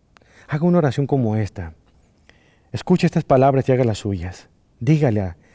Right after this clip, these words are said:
al Padre Celestial, dígale: Señor, perdóname.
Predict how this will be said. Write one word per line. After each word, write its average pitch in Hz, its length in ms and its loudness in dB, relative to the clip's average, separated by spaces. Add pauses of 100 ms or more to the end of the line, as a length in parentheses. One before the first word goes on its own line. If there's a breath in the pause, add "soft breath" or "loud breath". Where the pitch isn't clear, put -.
(200 soft breath)
al 113 140 -2
Padre 135 300 2
Celestial, 120 380 0
dígale: 127 320 2 (180 loud breath)
Señor, 131 580 -2 (920)
perdóname. 123 680 0